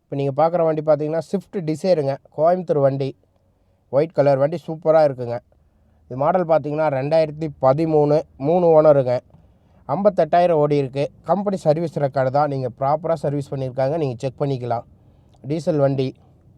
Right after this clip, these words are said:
வண்டி பாடி லைன்லேருந்து, டயர்லேருந்து எல்லாமே நல்லா இருக்குதுங்க. பாருங்க, பாடி லைன்ல சூப்பரா இருக்கு. பாருங்க, ரெண்டாயிரத்தி பதிமூணு, மூணு ஓனருங்க.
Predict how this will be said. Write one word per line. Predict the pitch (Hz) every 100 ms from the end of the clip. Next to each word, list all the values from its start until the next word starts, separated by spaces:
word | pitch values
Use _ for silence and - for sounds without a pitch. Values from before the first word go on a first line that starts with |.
| _
வண்டி | 127 147
பாடி | 139 143 151 147
லைன்லேருந்து, | 139 143 151 143
டயர்லேருந்து | 135 143 139 143 156
எல்லாமே | 135 139 147 147
நல்லா | 151 123 135 147
இருக்குதுங்க. | 127 123 117 110 113 - _ -
பாருங்க, | 123 117
பாடி | 117 127 131
லைன்ல | 127 120 131 143
சூப்பரா | 139 135 139 139
இருக்கு. | 135 120 120 131 69 - - - _ _ _ _ _ _ _ _
பாருங்க, | 127 139 127
ரெண்டாயிரத்தி | 120 151 151 143 139
பதிமூணு, | 135 139 156
மூணு | 143 135 139 135 135
ஓனருங்க. | 135 123 131